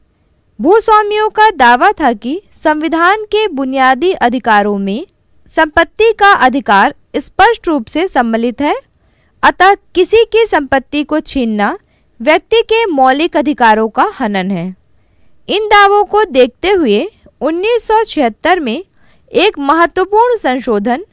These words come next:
चौवालीसवें संविधान संशोधन के माध्यम से मौलिक अधिकारों की सूची से संपत्ति के अधिकार को हटा दिया गया। शिक्षा का अधिकार।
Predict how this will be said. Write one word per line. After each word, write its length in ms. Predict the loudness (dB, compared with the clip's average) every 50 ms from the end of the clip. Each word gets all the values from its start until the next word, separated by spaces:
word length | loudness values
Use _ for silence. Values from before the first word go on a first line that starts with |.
| _ _ _ _ _ _ _ _ _ -2
चौवालीसवें 840 | 0 2 4 4 4 4 4 2 0 -2 -4 -4 -2 -2 0 0 -2
संविधान 680 | -2 -2 -4 -4 -4 -4 -4 -2 0 0 0 0 -2 -4
संशोधन 680 | -4 -4 -4 -4 -4 -2 -2 -2 0 0 -2 -2 -4 -6 -12 _ _ _ _ _ _ _ _ _ 0
के 140 | 0 0 0
माध्यम 560 | 2 2 2 2 2 0 0 -2 -2 -2 -4
से 320 | -6 -4 -4 -2 -4 -4 -8 _ _ _ _ _
मौलिक 500 | -4 0 2 2 2 2 2 0 0 0
अधिकारों 520 | 0 0 0 0 0 2 2 2 2 0 -4
की 200 | -4 -4 -4 -4 -4
सूची 440 | -4 -6 -6 -6 -6 -6 -8 -8 -6
से 260 | -6 -4 -4 -4 -6 -8 _ _ _ _ _ _ _
संपत्ति 680 | -6 -2 -2 -2 0 0 0 0 0 0 0 0 2 2
के 200 | 2 0 0 0 0
अधिकार 600 | 0 0 0 0 -2 -2 0 2 2 2 2 0
को 200 | -2 -4 -4 -4 -2
हटा 360 | -4 -4 -2 0 2 2 2
दिया 280 | 0 -2 -4 -4 -6 -6
गया। 320 | -4 -6 -6 -6 -6 -10 -12 -16 _ _ _ _ _ _ _ _ _ _ _ _ _ _ _ _ -10
शिक्षा 420 | -6 -4 -4 -4 -2 0 0 0
का 200 | 2 2 2 2
अधिकार। 600 | 2 2 0 -2 -2 -2 -2 -2 -2 -2 -2 -6